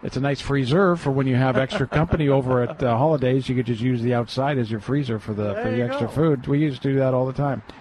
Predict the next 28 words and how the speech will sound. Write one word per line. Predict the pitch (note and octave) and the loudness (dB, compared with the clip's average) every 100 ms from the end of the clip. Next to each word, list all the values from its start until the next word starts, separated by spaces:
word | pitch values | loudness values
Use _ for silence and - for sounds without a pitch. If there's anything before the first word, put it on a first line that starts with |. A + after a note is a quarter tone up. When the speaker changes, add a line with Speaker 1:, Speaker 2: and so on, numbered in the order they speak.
| - - - - - - | -20 -20 -20 -20 -20 -2
Speaker 1:
Two | - A3 | 2 4
ten, | A3+ G#3+ F3 | 4 4 4
three | - G3 G3+ | 2 4 4
oh | F#3+ | 4
eight, | F3 D#3+ | 4 2
eighty-eight | E3+ E3+ E3+ E3 | 0 2 4 2
sixty-seven | - E3 C#3+ C#3+ - D3+ D#3 C#3+ | 0 -4 -2 -2 2 2 4 2
is | B2+ | 2
our | B2+ B2+ B2 | 2 2 2
number | B2+ C3+ C3 | 0 0 0
here | B2+ C#3 | 2 0
to | C3+ | 0
get | A#2+ A#2 | -2 0
in | B2 B2 | 0 0
and | A#2 A2 - - - - | 0 -2 -6 -16 -10 -2
ask | A2+ - | -2 -2
your | A#2+ | -2
questions. | B2 A#2+ - D3+ D#3+ - - - - - A#2+ | 0 0 0 -2 -4 -10 -20 -20 -20 -10 -4
Uh, | A2 A2+ | 0 0
you | A2+ | 0
can | B2+ A#2 | 0 0
also | A#2+ B2 | 0 -2
pop | A2+ A#2+ A#2+ B2 | 0 0 0 0
around | B2 C#3+ B2+ | 0 0 2
here | C3 D3 | 2 2
at | D#3 C3 | -2 0
Milberger's | B2+ B2 C3 B2+ A#2+ | 0 2 0 0 0
Gardening, | B2+ B2 C3 D3 | 0 0 0 -2